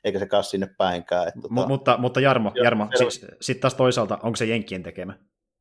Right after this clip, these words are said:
Speaker 1: No ei tietenkään, mutta tota,
Speaker 2: <laughs> Mut
Speaker 1: mut
Speaker 2: joo.
Speaker 1: siinä on semmonen homma kuitenkin, että se on niinku tosi tiivistetty, että siinä otetaan ehkä niinku, jos Blade of the Immortalin tiivistäisi yhteen niinku lauseeseen,
Speaker 2: Hmm.
Speaker 1: niin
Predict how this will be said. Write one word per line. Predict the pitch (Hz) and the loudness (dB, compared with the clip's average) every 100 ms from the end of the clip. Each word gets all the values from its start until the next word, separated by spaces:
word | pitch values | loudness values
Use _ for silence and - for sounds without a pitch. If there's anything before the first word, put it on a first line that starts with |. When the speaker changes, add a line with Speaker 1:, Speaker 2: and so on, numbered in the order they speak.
| _ _ _ _ 139 | _ _ _ _ -4
Speaker 1:
No | 139 135 | 0 2
ei | |
tietenkään, | 127 127 123 117 180 | 2 0 -2 0 2
mutta | 202 202 | 2 2
tota, | - 117 | 0 0
Speaker 2:
<laughs> | 110 - | 0 0
Mut | 220 | -2
Speaker 1:
mut | 107 107 | -2 0
Speaker 2:
joo. | 95 92 - - | 0 0 -6 -10
Speaker 1:
siinä | - 120 | -4 -2
on | |
semmonen | 123 123 113 110 - - | 2 2 2 -2 -4 -6
homma | 113 104 104 | -4 -2 -2
kuitenkin, | 107 101 95 98 | -2 -2 -4 -6
että | 95 - - _ _ _ _ _ _ _ _ | -4 -6 -6 _ _ _ _ _ _ _ _
se | - | 0
on | 110 | 0
niinku | 110 - | 0 2
tosi | 120 104 113 104 | 2 4 2 2
tiivistetty, | 98 90 87 95 85 - 92 | 0 -4 -4 -6 -10 -8 -8
että | |
siinä | 101 107 | -4 -2
otetaan | 113 117 120 113 104 | 2 2 2 2 0
ehkä | - 110 | -2 -8
niinku, | 101 104 - _ _ _ _ _ - | -4 -6 -6 _ _ _ _ _ -2
jos | 127 127 - - - | 0 0 -4 -10 -6
Blade | 127 139 143 | 0 0 0
of | - | 0
the | 131 | 0
Immortalin | 127 113 104 101 | 0 -2 -4 -6
tiivistäisi | 104 98 - - | -6 -6 -10 -10
yhteen | 117 - 101 90 | -10 -6 -4 -4
niinku | 85 92 | -4 -2
lauseeseen, | 90 85 85 - - - - _ _ | 0 0 -2 -8 -10 -12 -16 _ _
Speaker 2:
Hmm. | 92 85 87 _ _ _ _ _ _ _ | -16 -16 -18 _ _ _ _ _ _ _
Speaker 1:
niin | 92 90 - | -8 -6 -8